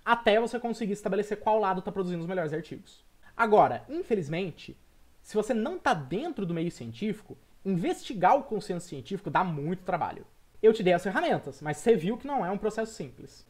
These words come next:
Pra casos de consensos escrachados, até que é um pouco mais fácil. É só você ir numa revista do topo da área e ver o que tá sendo falado lá. Então, você tá curioso se o lado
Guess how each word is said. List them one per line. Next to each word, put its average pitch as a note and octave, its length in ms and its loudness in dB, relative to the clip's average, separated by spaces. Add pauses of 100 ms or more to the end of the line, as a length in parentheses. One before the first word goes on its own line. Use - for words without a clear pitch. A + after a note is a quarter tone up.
(120)
Pra E4 240 4
casos C#3+ 840 0
de F3+ 260 -4
consensos G3 1000 -6
escrachados, E3+ 1300 2 (340)
até D4 420 0
que - 180 -4
é A#3+ 60 0
um C4 120 -6
pouco G#3 240 -2
mais B3+ 220 -4
fácil. - 440 -2 (300)
É A3+ 80 2
só C#4 160 2
você E4 260 -2
ir A#3+ 140 2
numa D#4 160 -2
revista F#3 480 0
do D#3 80 -4
topo F#3 320 -2
da D#3 100 2
área D3+ 460 4 (320)
e G4+ 100 8
ver G#3 200 6
o G3 60 2
que - 60 -14
tá A#3 120 -2
sendo A3+ 180 -6
falado A#3 300 2
lá. C4 360 -4 (360)
Então, A#3 260 4
você A3+ 160 -2
tá C#4 100 2
curioso G#3+ 560 6
se - 560 -4 (280)
o F#3+ 120 4
lado F3 440 4